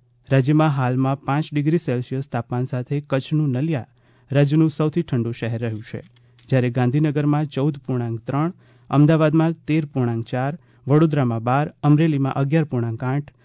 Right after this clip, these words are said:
ભુજમાં અગિયાર, કંડલા હવાઈ મથક પર દસ પૂર્ણાંક પાંચ અને રાજકોટમાં નવ પૂર્ણાંક સાત ડિગ્રી સેલ્સિયસ લઘુત્તમ તાપમાન નોંધાયું છે.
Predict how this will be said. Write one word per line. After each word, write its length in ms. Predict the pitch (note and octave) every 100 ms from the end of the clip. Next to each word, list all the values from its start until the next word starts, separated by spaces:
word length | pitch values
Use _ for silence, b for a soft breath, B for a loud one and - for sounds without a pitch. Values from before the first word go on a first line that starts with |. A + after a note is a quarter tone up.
| b
ભુજમાં 480 | A#2 C#3+ C#3+ D#3 D#3
અગિયાર, 400 | B2+ A#2 B2 C#3 D#3+ _
કંડલા 380 | - C#3 D3 D#3+
હવાઈ 180 | C3 B2
મથક 300 | A2 B2 C3+ -
પર 140 | C#3
દસ 240 | B2 D3 D#3+
પૂર્ણાંક 420 | C#3 A#2+ A#2 -
પાંચ 240 | E3 B2+ - - b b
અને 160 | C3+ C#3+
રાજકોટમાં 720 | B2+ A#2+ - F#3+ F#3 A2+ - _ b b
નવ 200 | C3 C#3+ E3
પૂર્ણાંક 360 | D#3+ E3 E3
સાત 220 | - A#2+ A#2
ડિગ્રી 380 | B2 B2 C#3 -
સેલ્સિયસ 420 | A#2 - B2+ C3 -
લઘુત્તમ 520 | B2 C3+ C#3+ D#3+ D#3+ C#3+
તાપમાન 460 | B2 G#2+ A#2 G#2+
નોંધાયું 520 | A#2+ C3+ A#2 G#2+ G#2+
છે. 120 | -